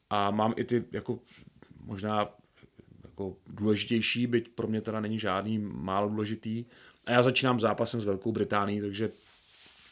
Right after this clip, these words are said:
eh, to se zdá být jako nejslabší soupeř, ale je to první zápas na mistrovství světa. No a pak, eh,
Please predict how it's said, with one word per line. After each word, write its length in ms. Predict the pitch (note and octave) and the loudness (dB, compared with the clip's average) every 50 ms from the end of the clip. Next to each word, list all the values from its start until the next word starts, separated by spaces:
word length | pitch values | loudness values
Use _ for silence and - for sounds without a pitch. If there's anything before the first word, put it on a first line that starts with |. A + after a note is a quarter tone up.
| - - - - _ - - _ - - - - | -20 -20 -20 -20 _ -20 -20 _ -20 -20 -14 -10
eh, 280 | G2 F#2 F#2 F2+ F#2+ F#2 | -8 -6 -4 -4 -4 -4
to 160 | F2 - G2 | -4 -6 -8
se 200 | F2 - - A2 | -6 -6 -6 -6
zdá 240 | G#2 F#2+ G#2 G2 F#2+ | -2 0 2 2 2
být 180 | F#2+ G#2 F#2+ G#2 | 2 0 -2 -4
jako 200 | G2 - A2+ G2 | -4 -4 -4 -4
nejslabší 420 | F#2+ F2+ - - G2 - - G#2+ | -2 -2 -2 -2 -4 -2 -2 -4
soupeř, 460 | - - G2+ G2 - G#2+ G#2 - - | -2 -2 -2 -2 -2 -4 -4 -4 -4
ale 160 | G2 F#2+ F#2 - - - - - - - - - - - - - - - _ _ - | -6 -6 -8 -8 -12 -18 -20 -20 -20 -20 -20 -20 -20 -20 -20 -20 -20 -20 _ _ -6
je 80 | G#2 | -2
to 120 | A2 A#2+ G#2 | 0 0 0
první 240 | - A2 G2 A#2+ | 2 0 0 0
zápas 380 | A2 - C3 A2+ - G#2 F#2 - | 0 0 0 -2 -2 -2 -2 0
na 80 | A#2 A2 | 0 0
mistrovství 420 | A#2+ A2+ - - A2 - - A#2+ | 0 0 0 -2 -4 -4 -4 -4
světa. 340 | - - A2 G2 - F2+ - - - - - - - - - - - - _ _ _ _ _ _ _ _ _ _ | -2 -2 -2 -2 -4 -4 -8 -10 -14 -20 -20 -20 -20 -20 -20 -20 -20 -20 _ _ _ _ _ _ _ _ _ _
No 260 | - - F#2 - - G#2 | -8 -6 -4 -4 -4 -4
a 40 | |
pak, 260 | - - A#2 A#2 - | -2 0 0 0 4
eh, 60 | C3 | 4